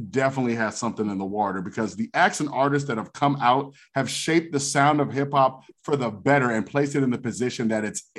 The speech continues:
that it's in, and that's the best position that it's in for a while, all right? We see people like Maxo. I don't have to say the cream, okay?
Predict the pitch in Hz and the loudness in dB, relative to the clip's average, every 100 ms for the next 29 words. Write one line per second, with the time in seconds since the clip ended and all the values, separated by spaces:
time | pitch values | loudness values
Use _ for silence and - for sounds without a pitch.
0 | 104 120 120 117 107 - 131 113 107 98 | -14 -4 -2 -2 -4 -4 -2 0 0 -4
1 | 95 _ _ _ 139 139 - - 131 120 | -8 _ _ _ 0 0 -2 -4 -2 -2
2 | 101 147 143 147 117 123 120 110 107 - | 2 2 2 0 0 -2 -2 -2 -4 -6
3 | 123 113 104 - _ _ 170 147 123 104 | -4 -2 -2 -8 _ _ 2 4 4 4
4 | 120 117 92 95 110 110 - _ - 180 | 4 4 2 0 0 -2 -4 _ -6 -2
5 | 190 - - 202 196 190 170 151 117 135 | -2 -4 -2 0 0 2 4 6 6 4
6 | 135 135 98 71 - - 196 - - 196 | 4 0 -8 -10 -14 -14 -14 -8 0 2
7 | 190 160 143 - 117 90 117 107 120 143 | 4 2 0 -4 -4 -4 -4 -2 -4 -8
8 | _ _ _ 143 147 135 135 | _ _ _ -2 2 2 0